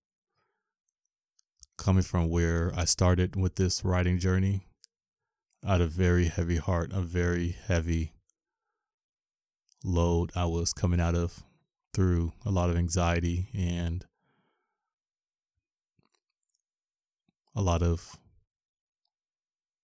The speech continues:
guilt, one way or another.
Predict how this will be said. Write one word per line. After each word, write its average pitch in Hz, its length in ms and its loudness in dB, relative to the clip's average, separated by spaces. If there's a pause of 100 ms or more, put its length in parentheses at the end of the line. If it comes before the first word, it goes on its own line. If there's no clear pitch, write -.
(180)
guilt, 98 380 2 (1040)
one 92 280 2
way 90 140 4
or 92 40 4
another. 95 440 0